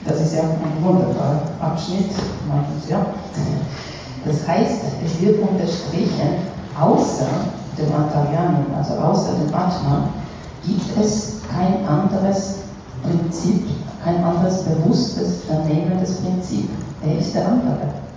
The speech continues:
Also der ist der Einzige, der im Grunde genommen quasi das Licht ist, das die Welt zur Gegebenheit bringt.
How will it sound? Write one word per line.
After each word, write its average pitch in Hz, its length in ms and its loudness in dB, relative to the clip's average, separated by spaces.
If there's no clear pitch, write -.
Also 156 240 -2
der 165 140 4
ist 165 120 0
der 160 140 0
Einzige, - 600 2
der 202 540 4
im 175 200 2
Grunde 208 440 2
genommen 180 680 2
quasi 151 220 -2
das 147 200 0
Licht 202 280 2
ist, 127 200 -4
das - 260 0
die 151 180 2
Welt - 340 2
zur - 120 0
Gegebenheit 156 760 0
bringt. 135 320 -2